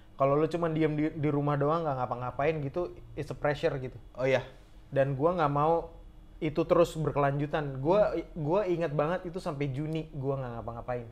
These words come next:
Speaker 2: Oke.
Speaker 1: Jadi itu bebannya tuh lumayan banyak banget di kepala.
Speaker 2: Hmm.
Speaker 1: Dan akhirnya banyak banget musisi yang, "Eh, kita kolaborasi yuk." Either itu cuman buat Instagram feed doang deh.
Speaker 2: Oke.
Speaker 1: Itu aja itu udah kayak ngehidupin kembali sebenarnya.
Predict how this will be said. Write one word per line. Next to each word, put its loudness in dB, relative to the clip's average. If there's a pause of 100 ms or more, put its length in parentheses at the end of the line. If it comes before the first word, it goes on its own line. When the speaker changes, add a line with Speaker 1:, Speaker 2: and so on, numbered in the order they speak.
(120)
Speaker 2:
Oke. -2
Speaker 1:
Jadi 4
itu 6 (680)
bebannya 2
tuh 2
lumayan 2
banyak 0
banget -2
di -6
kepala. 2
Speaker 2:
Hmm. -8
Speaker 1:
Dan -2
akhirnya -4
banyak 0
banget -2
musisi -6
yang, -6 (520)
"Eh, -6
kita 0
kolaborasi 4
yuk." -2 (320)
Either 4
itu -2
cuman -2
buat 4
Instagram 2
feed -6
doang 2
deh. -4 (160)
Speaker 2:
Oke. 0 (140)
Speaker 1:
Itu 4
aja 6
itu 4
udah 6
kayak 4
ngehidupin 0
kembali 2
sebenarnya. -4